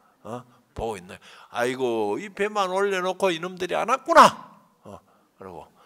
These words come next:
아이고 여기 와서 있네. 얼마나 반갑겠어. 아이고 우리 며느리 여 와 있네. 우리 딸 와 있네. 그럼 얼마나 반갑겠어. 아마 다음에는 이제 다들 올 거예요. 어?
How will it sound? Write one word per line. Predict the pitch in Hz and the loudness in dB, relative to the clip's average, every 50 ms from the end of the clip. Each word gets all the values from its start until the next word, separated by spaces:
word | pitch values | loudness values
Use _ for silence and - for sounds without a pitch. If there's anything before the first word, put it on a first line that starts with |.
| - - - - - | -20 -20 -20 -12 2
아이고 | - 143 156 175 196 202 196 175 147 143 135 139 | 8 10 10 10 10 10 8 8 8 8 6 6
여기 | 151 160 151 | 4 4 4
와서 | 156 156 151 147 139 147 | 4 6 6 4 4 2
있네. | 147 165 175 180 175 165 147 123 98 117 - - | -6 -10 -8 -6 -2 0 0 0 0 -2 -6 -8
얼마나 | - 190 226 247 226 202 190 | -8 -6 -2 0 0 0 0
반갑겠어. | 156 139 127 120 113 107 95 - - - - - - _ _ _ _ _ _ _ _ _ _ _ _ _ - 101 _ _ _ _ _ - | 0 -4 -6 -8 -10 -12 -12 -14 -20 -20 -20 -20 -20 _ _ _ _ _ _ _ _ _ _ _ _ _ -20 -20 _ _ _ _ _ -8
아이고 | - 147 156 151 156 143 135 | -4 -4 0 2 2 2 2
우리 | 139 147 165 151 117 - - - - - _ | 2 0 0 0 0 -2 -6 -14 -20 -20 _
며느리 | - 131 147 160 165 147 139 131 127 | 0 2 2 4 4 2 0 2 4
여 | 135 135 131 | 4 6 6
와 | 123 120 120 | 6 6 4
있네. | 131 151 180 180 143 101 | 2 -2 0 0 0 0
우리 | 85 117 135 147 147 - | -2 -6 -10 -12 -8 -2
딸 | - 160 160 151 | 0 0 2 2
와 | 135 123 123 147 | 2 2 2 2
있네. | 175 190 185 156 113 - | 0 -2 -4 -4 -4 -4
그럼 | - 151 160 135 110 | -8 -14 -14 -12 -12
얼마나 | 120 156 196 208 190 185 180 | -10 -10 -8 -6 -6 -6 -6
반갑겠어. | - - - - - - _ - - _ _ _ _ _ _ _ _ _ _ _ _ _ _ _ _ _ _ _ _ _ _ _ _ _ _ _ _ _ _ _ _ _ _ _ _ _ _ _ _ _ _ _ _ _ _ _ | -8 -12 -20 -20 -20 -20 _ -20 -20 _ _ _ _ _ _ _ _ _ _ _ _ _ _ _ _ _ _ _ _ _ _ _ _ _ _ _ _ _ _ _ _ _ _ _ _ _ _ _ _ _ _ _ _ _ _ _
아마 | - 104 110 113 101 - | -18 -12 -10 -10 -10 -6
다음에는 | - 123 139 131 123 117 110 113 113 104 98 | -2 0 0 0 0 -2 -6 -10 -10 -12 -14
이제 | 101 110 98 87 - - _ _ _ | -12 -12 -12 -12 -14 -18 _ _ _
다들 | - 101 107 - 92 78 | -10 -10 -8 -8 -10 -10
올 | 87 95 90 | -10 -12 -12
거예요. | - - 107 92 85 80 87 95 98 - _ _ _ _ _ _ _ _ _ _ _ _ _ | -10 -10 -8 -8 -8 -10 -14 -16 -16 -18 _ _ _ _ _ _ _ _ _ _ _ _ _
어? | 82 85 87 87 | -20 -20 -20 -20